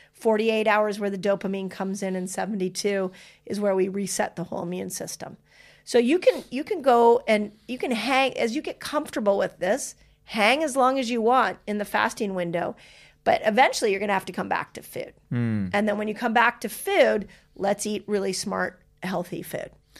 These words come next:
Speaker 2: Do you reckon there's some variation in those different modes of fasting? So you mentioned, um, the immune fasting,
Speaker 1: Mm-hmm.
Speaker 2: dopamine fasting,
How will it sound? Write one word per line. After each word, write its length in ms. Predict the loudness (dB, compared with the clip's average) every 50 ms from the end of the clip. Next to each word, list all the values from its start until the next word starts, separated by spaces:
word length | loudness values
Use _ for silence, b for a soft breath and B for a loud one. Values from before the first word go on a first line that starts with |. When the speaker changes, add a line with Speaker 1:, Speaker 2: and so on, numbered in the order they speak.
| B B B B B
Speaker 2:
Do 100 | 2 4
you 60 | 4
reckon 300 | 4 4 2 2 0 2
there's 160 | 4 4 2 4
some 200 | 2 0 0 2
variation 600 | 4 4 4 4 4 4 2 2 0 -2 -4 -2
in 120 | -2 0 2
those 180 | 0 0 -2
different 340 | -2 -6 -6 -6 -6 -8 -4
modes 220 | -2 -2 -2 -2 -4
of 100 | -8 -6
fasting? 580 | -4 -2 0 0 0 -2 -4 -6 -4 -4 -4
So 320 | -6 -4 -4 -2 0 0 -2
you 220 | -2 -4 -4 -4
mentioned, 600 | -2 -2 -2 -2 -4 -4 -4 -2 -2 -4 -4 -2
um, 320 | -2 -2 -2 -2 -4 -6
the 140 | -6 -6 -4
immune 280 | -4 -2 -2 -2 -4 -4
fasting, 840 | -6 -4 -4 -2 -2 -2 -4 -6 -8 -6 -6 -4 -2 -2 -4 -4 -2
Speaker 1:
Mm-hmm. 200 | -2 -2 -2 -2
Speaker 2:
dopamine 260 | -2 -2 -4 -4 -4
fasting, 840 | -4 -2 -2 -2 -2 -4 -8 -10 -8 -8 -6 -6 -6 -6 -8 -8 -10